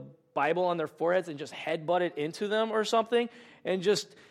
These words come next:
and they wonder, and I've had people come to me and say, "Why, why do I keep struggling? Why do I keep struggling? Why do I keep falling backwards? Why do I keep backsliding?" I'm like, "Did, did you, you remember that thing we talked about, that real practical thing of,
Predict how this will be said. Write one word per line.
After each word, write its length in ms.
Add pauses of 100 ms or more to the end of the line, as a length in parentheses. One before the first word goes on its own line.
(2750)
and 140
they 80
wonder, 400
and 100
I've 140
had 160
people 180
come 120
to 60
me 40
and 80
say, 80
"Why, 240
why 160
do 80
I 80
keep 160
struggling? 400
Why 100
do 80
I 60
keep 180
struggling? 480
Why 120
do 40
I 40
keep 240
falling 320
backwards? 400
Why 100
do 60
I 20
keep 220
backsliding?" 640 (920)
I'm 140
like, 220
"Did, 180 (240)
did 180
you, 80
you 400
remember 200
that 220
thing 160
we 80
talked 280
about, 220
that 120
real 140
practical 480
thing 340
of, 140